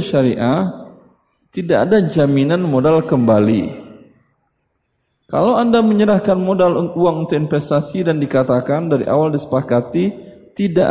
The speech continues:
ada jaminan modal kembali. Berani Anda investasi? Hah? Kalau tidak berani, ya uruslah sendiri uang Anda.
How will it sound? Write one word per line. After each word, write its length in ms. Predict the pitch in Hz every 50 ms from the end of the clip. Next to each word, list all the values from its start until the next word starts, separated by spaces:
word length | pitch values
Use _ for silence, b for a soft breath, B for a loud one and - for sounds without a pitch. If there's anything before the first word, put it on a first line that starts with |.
| 143 165
ada 180 | 175 196 196
jaminan 720 | 180 143 135 160 147 139 139 135 135 135 147 160 160 160 147
modal 400 | 131 127 123 117 131 143 151 151
kembali. 840 | 151 156 131 127 113 104 92 113 123 110 90 - - - - - - - _ _ _ _ _ _ _ _ _ _ _ _ _ _ _
Berani 360 | - - 131 165 185 185 170 139
Anda 200 | 120 127 123 117 117
investasi? 520 | 113 - 117 110 - 113 107 - - 131 143 156 - - - - - _ _ _ _ _ _ _ _ _ _ _ _ _ _ _ _ _ _ _ _ _ _ _ _ _ _ _ _ _ _ _ _ _ -
Hah? 380 | 135 165 - - - - B B B B B B B B B B B B B _ _ _ _ _ _ _ _ _ _ _ _ _ _ - -
Kalau 160 | 143 156 160
tidak 160 | 151 135 - 113
berani, 320 | 120 117 123 151 196 226
ya 80 | 185 -
uruslah 320 | 165 233 - 202 185 -
sendiri 320 | - 165 151 139 135 131
uang 240 | 120 127 123 117 95
Anda. 240 | 110 107 104 -